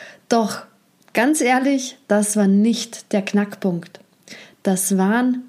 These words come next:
meine eigenen Ausreden.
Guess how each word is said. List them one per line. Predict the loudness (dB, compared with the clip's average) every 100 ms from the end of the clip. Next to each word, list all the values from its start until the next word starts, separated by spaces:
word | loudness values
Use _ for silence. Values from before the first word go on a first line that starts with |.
| -2
meine | 2 2 2 0 -2 -4
eigenen | 0 0 2 0 0 -2
Ausreden. | 0 2 0 -2 -2 -2 -2 -6